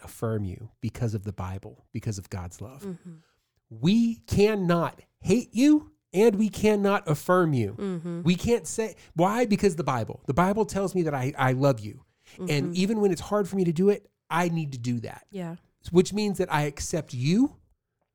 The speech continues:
Speaker 1: as who you are,
Speaker 2: Mm-hmm.
Speaker 1: but I cannot affirm you for what it is that you do."
Speaker 2: Yeah.
Speaker 1: That's all sin.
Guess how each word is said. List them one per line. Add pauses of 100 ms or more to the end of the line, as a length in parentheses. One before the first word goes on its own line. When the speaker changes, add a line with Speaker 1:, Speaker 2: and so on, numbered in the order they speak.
(220)
Speaker 1:
as
who
you
are,
Speaker 2:
Mm-hmm.
Speaker 1:
but
I
cannot
affirm
you
for
what
it
is
that
you
do." (260)
Speaker 2:
Yeah. (680)
Speaker 1:
That's (140)
all
sin.